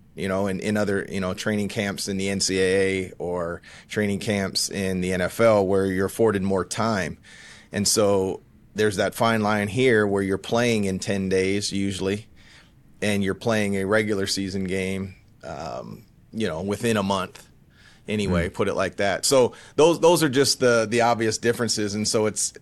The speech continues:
Speaker 1: and then when you get banged up, you gotta, you gotta midstream adjust
Speaker 2: Yeah.
Speaker 1: along the way. So that would say those are, those are the main differences.
Speaker 2: Do you feel, do you have to truncate your install and your game planning, or is it just, you know, this is our,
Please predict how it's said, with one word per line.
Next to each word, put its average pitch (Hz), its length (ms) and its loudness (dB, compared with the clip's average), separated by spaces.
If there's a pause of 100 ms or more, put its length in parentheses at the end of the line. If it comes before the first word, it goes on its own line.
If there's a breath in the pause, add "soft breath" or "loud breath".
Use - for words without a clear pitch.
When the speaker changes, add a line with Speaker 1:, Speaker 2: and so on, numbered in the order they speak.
(220)
Speaker 1:
and 110 120 -4
then 120 100 0
when 117 100 0
you 113 60 0
get 107 220 -2
banged 117 320 0
up, 120 300 4
you 107 80 -4
gotta, 104 360 2
you 101 100 -4
gotta 107 300 0 (140)
midstream 113 520 0
adjust 95 600 -2 (380 loud breath)
Speaker 2:
Yeah. 92 100 4
Speaker 1:
along 104 220 2
the 101 60 -2
way. 104 340 2 (200)
So 95 360 0 (300 loud breath)
that 170 160 6
would 170 100 4
say 160 140 6
those 131 240 6
are, 123 40 2
those 123 240 4
are 120 60 4
the 110 80 0
main 110 280 2
differences. 113 680 -2 (720)
Speaker 2:
Do 120 80 2
you 117 80 6
feel, 131 440 4 (840)
do - 120 0
you 110 100 6
have 135 160 4
to 98 80 0
truncate 113 540 2
your 98 400 2
install 110 600 4
and 98 100 2
your 92 320 2 (560 loud breath)
game 123 240 4
planning, 139 380 2
or 107 260 4
is 98 140 2
it - 120 -4
just, - 320 -2
you 98 60 -6
know, 95 140 -2
this 113 200 2
is 101 120 0
our, 110 280 4